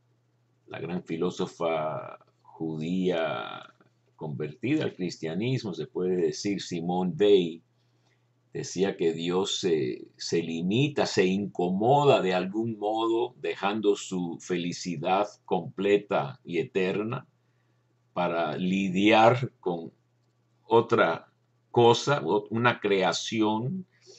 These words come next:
sin necesidad alguna <laughs> de, eh, crear. Es como tener un, un huésped en la casa que uno no quiere, ¿verdad?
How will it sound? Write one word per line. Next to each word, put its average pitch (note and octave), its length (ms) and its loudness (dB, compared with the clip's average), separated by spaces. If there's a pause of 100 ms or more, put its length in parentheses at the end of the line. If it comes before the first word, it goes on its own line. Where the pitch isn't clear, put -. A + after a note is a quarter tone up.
(440)
sin G#2 280 2
necesidad G#2 600 2
alguna A#2 680 0 (260)
<laughs> - 300 -10 (880)
de, A2 640 6
eh, D#2+ 720 0
crear. E2+ 560 2 (1800)
Es - 120 -14
como F#2 200 -2
tener F#2 320 2
un, G2 160 2
un F#2+ 240 -2
huésped G#2 400 6
en F2 160 0
la D#2 160 0
casa G2 260 0
que F#2 60 -8
uno G2 220 -6
no E2 200 -8
quiere, G#2 380 2
¿verdad? D#2 460 -6